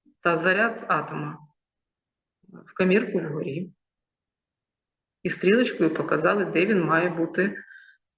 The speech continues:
поселений в хімічному будиночку елементів. А також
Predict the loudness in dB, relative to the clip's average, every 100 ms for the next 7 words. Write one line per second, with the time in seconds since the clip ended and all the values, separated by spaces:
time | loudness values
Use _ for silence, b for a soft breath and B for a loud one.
0 | _ 0 0 2 0 2 2 2 0 0
1 | 2 2 2 2 4 6 4 0 -12 _
2 | _ _ _ _ _ _ _ 0 2 4
3 | 2 0 -2 0 2 2 2 0 -4 -10
4 | -18 -20 _ _ _ _ _ _ _ _
5 | _ _ _ _ _ _ _ _ _ -2
6 | 0 0 -2 -10 -14